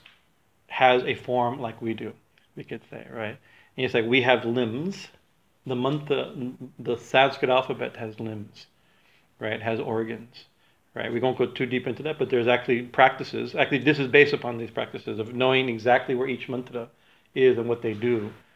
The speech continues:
You know, it's like here and here and here and here and here and up here and here and all these. You can, you can see each one has its, that it's her form in the mantra.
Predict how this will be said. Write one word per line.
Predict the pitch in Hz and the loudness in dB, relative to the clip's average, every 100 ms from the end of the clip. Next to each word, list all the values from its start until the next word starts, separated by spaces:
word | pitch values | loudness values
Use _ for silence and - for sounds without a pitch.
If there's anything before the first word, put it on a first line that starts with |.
| _ - - | _ -20 -14
You | 120 | -10
know, | 113 | -8
it's | 113 | -6
like | 117 110 - - _ - | -6 -8 -12 -20 _ -6
here | 131 123 117 | 2 2 2
and | 107 | -2
here | 104 120 117 | -4 -2 -2
and | 110 | -4
here | 107 120 117 | -6 -4 -4
and | 110 | -6
here | 117 113 | -8 -8
and | 110 | -4
here | 117 117 | -2 -2
and | 107 | -4
up | 107 | -8
here | - 127 120 - _ - | -4 -2 -4 -10 _ -16
and | 107 | -8
here | 120 147 127 | 0 2 4
and | 117 | 2
all | 120 | 0
these. | 117 113 - - - - | -2 -4 -8 -14 -16 -12
You | 139 | -4
can, | 127 123 | -2 0
you | 127 | -2
can | 120 | -2
see | 117 139 | -2 -4
each | 151 135 | -2 -4
one | 143 120 | -4 0
has | 127 | 0
its, | 120 117 - - _ - - _ | 0 -6 -12 -14 _ -20 -20 _
that | 135 127 - _ - | 2 2 -4 _ -12
it's | - | -10
her | - 160 165 | 2 6 8
form | 156 151 156 131 | 6 2 4 2
in | 120 | 0
the | |
mantra. | 120 151 147 117 | -2 -4 -6 -10